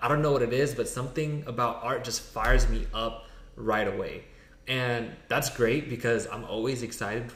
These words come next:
to get started. But because of that, I also burn out really easily. And I think we talked about it a little bit earlier,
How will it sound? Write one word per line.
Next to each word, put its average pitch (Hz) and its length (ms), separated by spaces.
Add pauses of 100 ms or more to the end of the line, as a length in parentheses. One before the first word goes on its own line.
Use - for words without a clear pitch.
(260)
to - 80
get 117 160
started. 107 560
But 127 160
because 127 340
of 131 120
that, 139 220
I 127 120
also 139 320
burn 113 280
out 107 180 (140)
really 110 360
easily. 101 500 (500)
And 123 420 (100)
I 120 80
think 175 240
we 196 80
talked 156 300
about 139 220
it 127 100
a - 20
little 117 220
bit - 200
earlier, 120 580